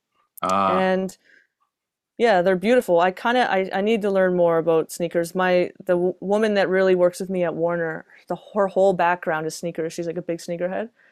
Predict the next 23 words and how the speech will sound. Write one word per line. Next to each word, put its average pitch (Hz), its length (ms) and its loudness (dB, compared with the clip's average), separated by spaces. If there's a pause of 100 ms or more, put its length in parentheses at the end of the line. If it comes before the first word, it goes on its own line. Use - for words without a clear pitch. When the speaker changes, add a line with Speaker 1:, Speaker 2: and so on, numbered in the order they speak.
(460)
Speaker 1:
Ah. 190 340 2
Speaker 2:
And 175 420 -2
she's 190 140 -8
a 180 40 -6
basketball 180 400 2
player, 208 360 4
and 180 260 0
she's, 185 380 2
like, 175 340 4 (120)
super 196 440 -2
cool. 170 360 2
So 180 180 -4
I 170 200 -6
feel 196 180 -6
like 185 160 -2
I 175 80 -2
need 175 240 -6
to 175 60 -6
learn 170 200 -4
more 160 140 -6
to 165 120 -10
impress 160 340 -10
her 160 180 -10